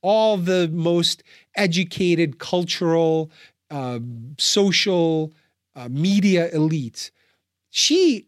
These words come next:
at the end of the day, wants to be there. She wants to rub elbows with every single one of them. But she can't rationalize just showing up like a regular person. So she has to show up under the pretense of protesting the thing.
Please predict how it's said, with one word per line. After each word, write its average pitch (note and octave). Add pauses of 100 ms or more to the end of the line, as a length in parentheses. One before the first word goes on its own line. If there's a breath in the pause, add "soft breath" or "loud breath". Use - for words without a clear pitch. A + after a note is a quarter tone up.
at F3+
the G3
end C#4
of C4
the A#3
day, F#3
wants C3
to E3+
be D3
there. C3+
She -
wants F#3
to F#3
rub D3 (140)
elbows F3
with C#3
every F3+
single E3
one A3
of C#3
them. A2 (320 loud breath)
But A3
she C4
can't B3
rationalize E3
just D#3+
showing E3
up E3+
like D3+
a D3+
regular C#3+
person. C#3+ (280 loud breath)
So -
she C#4
has A3+
to F#3+
show F#3
up E3+
under F3+
the D#3+
pretense D#3 (300 loud breath)
of G#3
protesting F3+
the A2+
thing. G2